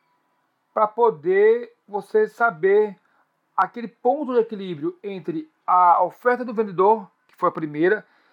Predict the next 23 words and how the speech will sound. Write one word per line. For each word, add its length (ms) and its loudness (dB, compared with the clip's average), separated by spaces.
e 80 0
a 80 2
sua 260 0
oferta. 600 -4
Normalmente, 1000 -2
após 480 0
a 80 4
oferta 280 -4
do 40 -14
vendedor, 440 -2
você 260 -8
dá 160 -2
mais 220 -2
ou 60 -6
menos 240 -14
de 80 -16
trinta 600 -8
a 280 2
trinta 240 -16
e 60 -6
cinco 180 -20
por 180 -6
cento 360 -6